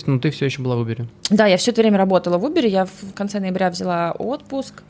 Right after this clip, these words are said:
Speaker 1: А они знали, что ты развиваешь
Speaker 2: Ну,
Speaker 1: что-то?
Speaker 2: м, я об этом как бы говорила сначала, как что у меня подруга там, типа, хочет что-то делать, потом я уже начала говорить про себя.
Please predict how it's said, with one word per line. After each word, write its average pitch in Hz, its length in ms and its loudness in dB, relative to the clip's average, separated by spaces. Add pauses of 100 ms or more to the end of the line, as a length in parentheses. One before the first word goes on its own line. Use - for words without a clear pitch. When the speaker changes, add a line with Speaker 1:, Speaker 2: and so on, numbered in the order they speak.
Speaker 1:
А 143 140 2
они 156 180 2
знали, 214 360 0
что 143 200 -2
ты 113 560 0 (120)
развиваешь 311 460 2
Speaker 2:
Ну, 320 80 4
Speaker 1:
что-то? 311 420 4
Speaker 2:
м, 277 480 -2
я 277 300 2
об 269 120 2
этом 262 260 0
как 233 180 0
бы 220 80 -4
говорила 233 640 2
сначала, 214 580 0
как 185 240 -8
что - 160 -12
у 196 60 -4
меня 180 160 -6
подруга 262 720 2
там, 202 220 -2
типа, 185 420 -6 (680)
хочет 202 320 -4
что-то 185 220 -6
делать, 175 380 2
потом 190 460 2
я 180 140 2
уже 180 160 0
начала 180 260 -2
говорить 180 420 -2
про 196 120 -10
себя. 254 400 0